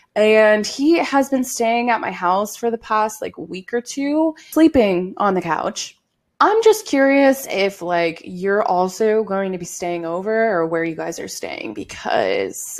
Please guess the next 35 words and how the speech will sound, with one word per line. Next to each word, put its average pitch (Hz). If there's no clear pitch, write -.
um, 165
yeah, 226
he's 196
been 233
couch 220
hopping 175
from 165
friend 156
to -
friend." -
And -
I -
was 185
like, -
"Oh, 330
good, 269
good." 208
I 320
would 285
fly 180
out -
to 196
see -
a 151
homeless 151
man 208
'cause 247
why 226
would 240
I 214
not 202
double 190
check 180
where 170
he 165